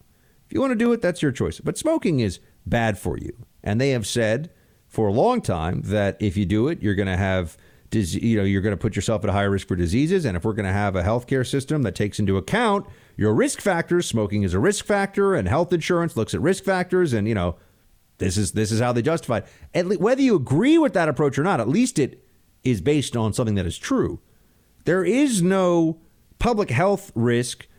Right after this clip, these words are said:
to you or your friends being able to buy a bunch of,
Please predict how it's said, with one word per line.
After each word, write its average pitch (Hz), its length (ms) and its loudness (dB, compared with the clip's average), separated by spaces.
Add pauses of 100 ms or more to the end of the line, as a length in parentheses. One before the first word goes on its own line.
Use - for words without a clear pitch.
(240)
to 147 520 2 (160)
you 156 640 2
or 147 220 2
your 139 180 2
friends 143 680 0 (280)
being 160 240 4
able 151 240 2
to 131 80 2
buy 139 640 2
a 123 40 0
bunch 143 300 0
of, 123 320 0